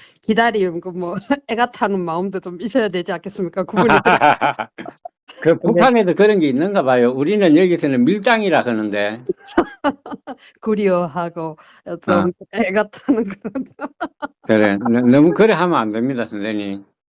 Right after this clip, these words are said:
Speaker 1: 아, 아, 뭐
Speaker 2: 네.
Speaker 1: 그거는 그러고 지금 제 사정이
Speaker 2: 예.
Speaker 1: 네, 근데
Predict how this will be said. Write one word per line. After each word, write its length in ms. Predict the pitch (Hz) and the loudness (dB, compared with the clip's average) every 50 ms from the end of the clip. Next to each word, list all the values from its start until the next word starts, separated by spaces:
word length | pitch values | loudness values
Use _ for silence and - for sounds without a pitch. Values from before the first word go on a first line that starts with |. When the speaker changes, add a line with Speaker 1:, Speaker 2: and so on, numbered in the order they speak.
| - - - - 151 131 139 151 - 226 - - | -20 -20 -20 -20 -20 -18 -16 -16 -16 -14 -8 -4
Speaker 1:
아, 100 | - 165 | -2 0
아, 80 | - | 0
뭐 160 | 165 170 170 | 2 2 0
Speaker 2:
네. 40 | 170 - | 0 0
Speaker 1:
그거는 400 | - 202 196 208 220 220 196 160 | 0 0 2 2 2 0 -2 -4
그러고 300 | - 170 170 147 156 156 | -6 -8 -10 -10 -12 -10
지금 280 | - 202 208 202 196 | -8 -6 -4 -4 -4
제 180 | 196 - 214 214 | -4 -2 -4 -4
사정이 1160 | 202 - - 240 254 - - 269 269 262 233 180 156 147 151 156 160 170 170 160 147 143 143 _ _ _ _ - | -4 -4 -10 -10 -8 -8 -6 -6 -4 -4 -4 -4 -4 -4 -4 -4 -4 -2 -2 -4 -4 -8 -12 _ _ _ _ 4
Speaker 2:
예. 60 | 120 | 4
Speaker 1:
네, 380 | 127 123 117 107 101 95 160 143 - | 6 6 6 4 2 -2 -4 -4 -2
근데 320 | - 185 185 170 160 156 | -2 0 0 0 -2 -4